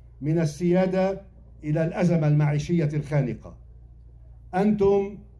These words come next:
لستم وحدكم في هذا العالم تعارضون سلاح حزب الله. واحد يخاف ويفكر إنه نحن مقطوعين من شجرة. في كتير قوى بالعالم اليوم واقفة وعم بتشوف، والكلام اللي كان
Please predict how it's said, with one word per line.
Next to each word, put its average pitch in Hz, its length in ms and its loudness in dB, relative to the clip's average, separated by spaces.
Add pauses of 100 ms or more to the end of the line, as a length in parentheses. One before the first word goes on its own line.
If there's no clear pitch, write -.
(460)
لستم 180 480 2
وحدكم 151 460 0
في 147 140 -6
هذا 143 200 0
العالم 139 420 -2
تعارضون 135 580 -4
سلاح 127 340 -8
حزب 104 200 -12
الله. 101 280 -8 (400)
واحد 170 360 2
يخاف 131 380 -2 (500)
ويفكر 165 440 -2
إنه 147 200 0
نحن 147 180 0
مقطوعين 135 540 -2
من 117 60 -6
شجرة. 104 340 -10 (640)
في 156 120 -4
كتير 180 380 0
قوى 165 260 2
بالعالم 156 680 0 (640)
اليوم 156 420 0
واقفة 175 520 0 (500)
وعم 147 220 -2
بتشوف، 170 520 0 (520)
والكلام 170 560 0
اللي 156 180 -2
كان 151 400 -2